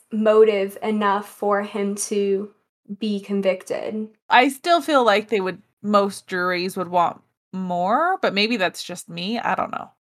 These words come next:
Speaker 1: When I kind of looked at this case, I honestly thought the same thing. Essentially, it had been going on for literally nine years, and they found the bodies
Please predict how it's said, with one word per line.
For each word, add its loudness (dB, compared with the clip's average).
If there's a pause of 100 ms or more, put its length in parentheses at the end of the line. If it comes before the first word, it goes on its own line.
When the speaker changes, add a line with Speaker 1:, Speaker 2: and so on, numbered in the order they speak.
(100)
Speaker 1:
When 2
I 6
kind 2
of 0
looked 2
at -6
this -2
case, -4 (160)
I 8 (100)
honestly 0
thought 0
the -4
same -4
thing. -4 (280)
Essentially, 0 (340)
it 6
had 0
been 4
going 2
on 4
for -2 (240)
literally 0
nine 0
years, -4 (200)
and -2 (200)
they -2
found 0
the -2
bodies -2